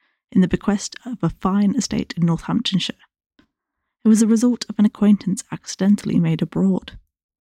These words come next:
It owed everything to friendship, nothing to consanguinity. From that time until a few years turned fifty, Longmore had chiefly resided on this estate.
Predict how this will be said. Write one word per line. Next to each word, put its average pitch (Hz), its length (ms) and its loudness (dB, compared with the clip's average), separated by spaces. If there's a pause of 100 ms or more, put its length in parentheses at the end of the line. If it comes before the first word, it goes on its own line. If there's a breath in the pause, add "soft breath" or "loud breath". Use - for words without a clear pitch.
(240)
It 202 100 -4
owed 208 160 -2
everything 220 500 2
to 185 80 0
friendship, 196 500 0 (420)
nothing 196 340 0
to - 80 -4
consanguinity. 190 920 -2 (1400)
From 254 160 4
that 294 180 0
time 240 380 2
until 202 280 -2
a - 20 -2
few 220 200 0
years 226 240 2
turned 214 280 2
fifty, 180 460 -4
Longmore 220 420 4
had 214 140 -2
chiefly 240 340 -4
resided 190 480 0
on 170 160 -4
this 165 180 -6
estate. - 540 -6